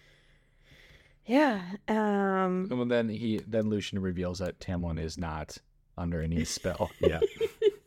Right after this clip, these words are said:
Speaker 2: And I thought she would have had a stronger reaction. Sh-, she basically didn't react at all.
Speaker 1: Yeah.
Speaker 2: She's just like, "Oh,
Speaker 1: Oh.
Speaker 2: that's weird."
Speaker 1: <laughs> So he hasn't, like, lifted a finger to help me at all?
Speaker 3: Uh, I think
Speaker 1: And then Lucian's like,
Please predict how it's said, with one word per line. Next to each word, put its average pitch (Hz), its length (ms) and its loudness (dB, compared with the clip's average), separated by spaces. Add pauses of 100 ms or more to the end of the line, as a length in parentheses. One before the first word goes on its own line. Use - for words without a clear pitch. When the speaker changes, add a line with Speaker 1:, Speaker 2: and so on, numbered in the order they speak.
(260)
Speaker 2:
And 151 160 4
I 147 120 2
thought 156 240 0
she - 100 -4
would 139 120 2
have 131 100 2
had 123 160 2
a 120 40 0
stronger 107 400 -2
reaction. 113 600 0
Sh-, - 160 -14
she 127 220 -2
basically 143 340 -2
didn't 131 180 2
react 120 280 2
at 117 80 2
all. 151 300 0 (100)
Speaker 1:
Yeah. 214 240 2
Speaker 2:
She's 180 160 0
just - 20 -6
like, 165 140 0
"Oh, 262 240 -2 (840)
Speaker 1:
Oh. 330 140 2
Speaker 2:
that's 196 160 0
weird." 107 360 4
Speaker 1:
<laughs> - 40 2 (1400)
So 302 120 0
he 277 80 6
hasn't, 302 240 4
like, 285 200 0
lifted 208 380 2
a 247 40 2
finger 208 300 2
to 262 80 2
help 190 200 -2
me 117 160 2
at - 80 -2
all? 302 320 -2 (960)
Speaker 3:
Uh, - 140 -4 (100)
I 165 80 0
think 202 200 6
Speaker 1:
And 370 80 6
then 440 200 6
Lucian's 349 340 6
like, 285 160 2